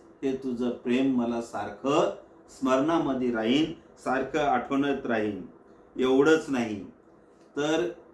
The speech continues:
मुलांना का वाढवल्या जाते, आई वडील का वाढवतात की बाबा आज त्याला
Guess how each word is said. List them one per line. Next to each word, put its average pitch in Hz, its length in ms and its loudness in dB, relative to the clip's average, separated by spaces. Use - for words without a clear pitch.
मुलांना 165 480 4
का 151 240 2
वाढवल्या 147 400 0
जाते, 139 600 0
आई 131 180 0
वडील 143 280 0
का 143 260 0
वाढवतात 139 580 2
की 143 60 -6
बाबा 135 300 -2
आज 123 260 -2
त्याला 131 280 -4